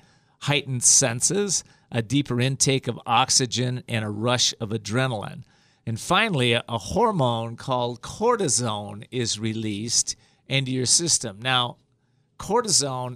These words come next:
is, uh, it's a good drug if it's not, uh, if you're not a, a cortisone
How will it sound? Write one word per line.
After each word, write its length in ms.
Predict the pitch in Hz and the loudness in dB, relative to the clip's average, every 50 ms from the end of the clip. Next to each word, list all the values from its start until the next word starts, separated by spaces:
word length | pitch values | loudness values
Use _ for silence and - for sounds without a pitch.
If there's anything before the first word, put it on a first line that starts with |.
| - - | -12 -10
is, 540 | - 127 127 127 123 120 120 - - - - - | -6 -4 -4 -2 -2 -2 0 0 0 0 0 -4
uh, 320 | - 120 120 120 117 117 - - | -8 -8 -8 -8 -10 -10 -10 -8
it's 220 | 127 123 - - | -6 -4 -4 -4
a 40 | 123 | -4
good 240 | 107 107 147 160 143 | -4 -4 -6 -6 -6
drug 400 | 117 117 131 131 131 143 151 127 | -6 -6 -4 -4 -4 -4 -4 -6
if 180 | 123 117 - - | -8 -10 -8 -10
it's 320 | 123 113 - - - - | -8 -2 0 0 0 0
not, 280 | 127 127 123 120 120 _ - - | -2 -6 -6 -6 -6 _ -10 -8
uh, 240 | 123 117 117 117 113 - | -6 -4 -4 -4 -6 -6
if 220 | - 123 - - | -6 -10 -8 -8
you're 80 | 127 123 | -8 -6
not 240 | 123 123 123 120 113 | -6 -6 -6 -6 -6
a, 180 | 110 107 107 | -6 -6 -6
a 100 | 104 104 | -6 -8
cortisone 640 | - - - - 147 135 131 117 - 123 120 113 113 | -10 -10 -6 -4 -4 -2 -2 -2 -2 -2 -2 -4 -8